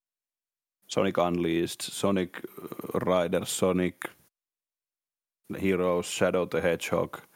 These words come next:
Sonic Rivals. En tiedä, onko teille tuttu, mut se oli P S P:lle.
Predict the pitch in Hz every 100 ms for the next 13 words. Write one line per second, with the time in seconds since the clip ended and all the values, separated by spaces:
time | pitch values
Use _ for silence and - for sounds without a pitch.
0 | _ _ _ _ - - 95 90 - 139
1 | 90 - - - _ _ _ _ _ _
2 | _ _ _ _ _ _ _ _ _ _
3 | _ - 92 92 87 82 110 87 87 98
4 | - 85 85 - 95 87 95 92 82 -
5 | 92 85